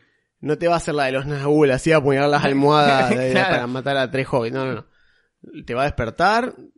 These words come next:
Speaker 1: vamos a pelear, o sea, te va a esperar hasta que estés armado y en guardia para pelear, porque sigue siendo un caballero. Esa es la
Speaker 2: Ujú.
Speaker 1: parte que no se olvidan, aunque estén muertos, no se olviden de esa parte.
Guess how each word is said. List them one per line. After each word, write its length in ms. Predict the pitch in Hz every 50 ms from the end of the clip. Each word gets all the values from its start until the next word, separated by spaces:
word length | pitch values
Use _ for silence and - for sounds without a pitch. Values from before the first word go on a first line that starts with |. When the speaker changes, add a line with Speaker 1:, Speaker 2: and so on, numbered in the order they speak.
| _ _ _ _ -
Speaker 1:
vamos 280 | - 143 135 139 139
a 20 | -
pelear, 580 | 131 127 135 147 170 196 220 240 226 - _ _ _
o 120 | - -
sea, 180 | - - 120 104
te 100 | 117 117
va 340 | 123 135 139 139 135 127 123
a 40 |
esperar 300 | 123 120 - 127 131 139
hasta 120 | 143 139 131
que 40 | 120
estés 160 | 113 - 147 143
armado 460 | 135 131 135 135 139 143 147 147 147
y 60 | 139
en 100 | 131 127 131
guardia 440 | 135 143 151 165 170 175 175 160 135
para 200 | 131 123 120 -
pelear, 360 | 123 113 110 110 104 101 107
porque 200 | - 117 110 107
sigue 200 | - 151 160 170
siendo 180 | 165 185 185 190
un 40 | 175
caballero. 460 | 170 151 151 147 - 165 131 110 -
Esa 220 | - 131 131 - 151
es 40 |
la 60 | 147 135
Speaker 2:
Ujú. 80 | 127
Speaker 1:
parte 240 | 151 151 147 160 139
que 80 | 135 127
no 120 | 135 147
se 120 | - -
olvidan, 420 | 139 131 127 135 147 151 139 127 117
aunque 180 | 113 110 104
estén 200 | - - - 123
muertos, 400 | 131 131 139 147 151 147 143 135
no 60 | 131 127
se 80 | 135
olviden 220 | 135 135 139 131 127
de 60 | 117
esa 140 | 107 113 -
parte. 240 | - 147 - _